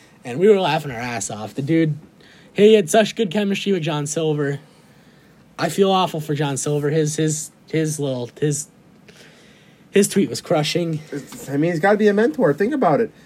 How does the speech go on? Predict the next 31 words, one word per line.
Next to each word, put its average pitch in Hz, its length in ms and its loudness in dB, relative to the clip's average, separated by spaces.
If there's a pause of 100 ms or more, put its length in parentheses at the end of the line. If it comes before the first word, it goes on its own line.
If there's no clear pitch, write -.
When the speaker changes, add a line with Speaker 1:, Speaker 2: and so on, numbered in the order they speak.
(160)
Speaker 1:
Yeah. 113 260 -8
Speaker 2:
A 139 40 0
lot 170 160 6
of 220 80 2
those 220 160 4
guys 226 220 4
are 196 80 0
young 185 260 0
guys. 220 560 2
Speaker 1:
Yeah. 131 240 -6 (520)
Speaker 2:
And 156 300 4
he 180 400 0
Speaker 1:
Well, 160 380 -4
he's, 151 240 -2 (200)
John 170 300 0
Silver's 143 240 -6
a 120 80 -10
fucking 123 320 -8
child. 98 420 -12
Speaker 2:
Yeah, 160 160 4
he's 147 200 2
been, 151 400 2 (800)
he's, 127 160 -8
he's 143 100 -4
twenty-nine 120 400 -2
years 101 160 -4
old. 95 200 -8 (100)
Speaker 1:
<laughs> - 0 - (800)
Speaker 2:
He's 165 260 2
been 170 640 2
around 156 880 0